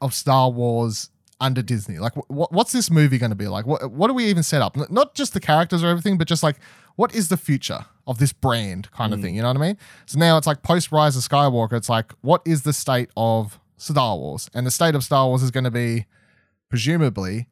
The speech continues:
Speaker 1: The Mandalorian does a shit ton of money. We'll get to that in a second. Um, does really well. And then the state of Star Wars is, let's, uh, greenlight about ten different
Speaker 2: Everything.
Speaker 1: Star Wars T V shows. Yeah. <laughs> That's, that's kind of what I presume is gonna
Speaker 2: Let's
Speaker 1: happen.
Speaker 2: do the Cantina Band T V show.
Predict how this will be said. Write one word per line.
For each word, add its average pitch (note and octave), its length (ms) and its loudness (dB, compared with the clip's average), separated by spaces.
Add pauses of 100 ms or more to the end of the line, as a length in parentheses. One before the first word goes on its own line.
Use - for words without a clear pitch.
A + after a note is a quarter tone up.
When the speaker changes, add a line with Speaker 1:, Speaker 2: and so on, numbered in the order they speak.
(100)
Speaker 1:
The B2 140 -8
Mandalorian B2+ 580 -2
does A2 220 -4
a A2 40 -6
shit - 220 -6
ton A2 320 -6 (200)
of G#2+ 140 -8
money. A2+ 400 -4
We'll A2+ 180 -4
get A#2+ 160 -6
to - 60 -14
that A#2 120 0
in D2+ 40 -12
a G2+ 60 -6
second. A2 440 -6 (360)
Um, G#2+ 180 -4
does B2+ 200 0
really B2 200 0
well. A#2+ 360 4 (180)
And A#2 120 -4
then B2 80 -2
the A#2 60 -4
state C3 260 -2
of B2+ 60 0
Star B2 280 2
Wars A#2 240 0
is, A2+ 260 -2 (600)
let's, F3+ 400 -2
uh, G#3 300 4
greenlight F3+ 640 2 (520)
about D3+ 280 -2
ten E3+ 280 0
different C3 280 0
Speaker 2:
Everything. C3 100 -8
Speaker 1:
Star A2+ 220 -2
Wars G#2 220 -4
T - 160 -4
V G#2 120 -8
shows. F#2+ 280 -8
Yeah. C#3+ 180 0 (420)
<laughs> - 420 -6
That's, D3 200 -2
that's D3+ 200 -4
kind D#3 300 2
of C3+ 60 0
what C3 120 0
I A2 80 -2
presume G#2+ 280 -6
is G#2 80 -12
gonna - 100 -10
Speaker 2:
Let's G#2+ 100 -6
Speaker 1:
happen. C#3+ 240 -2
Speaker 2:
do B2+ 80 -2
the A#2 220 0
Cantina A#2 400 -8
Band F#2+ 280 -6
T F#2 100 -12
V F2+ 120 -16
show. - 200 -16